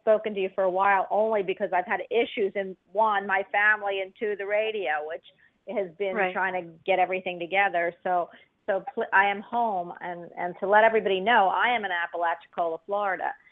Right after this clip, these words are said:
Speaker 1: and it's beautiful up here. I am here with my brother-in-law and my husband,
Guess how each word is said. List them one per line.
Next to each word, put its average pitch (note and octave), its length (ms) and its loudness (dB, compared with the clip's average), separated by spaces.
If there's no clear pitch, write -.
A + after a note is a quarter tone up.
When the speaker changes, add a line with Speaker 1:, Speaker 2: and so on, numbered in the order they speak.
Speaker 1:
and E3+ 260 -6
it's E3+ 140 -10
beautiful G#3 560 0
up F#3 200 2
here. E3+ 540 0
I E3+ 120 -2
am D#3+ 100 -10
here F3 260 -2
with E3+ 220 -2
my D#3 80 -6
brother-in-law E3 680 0
and F#3 200 -2
my F3 140 -2
husband, E3 480 -4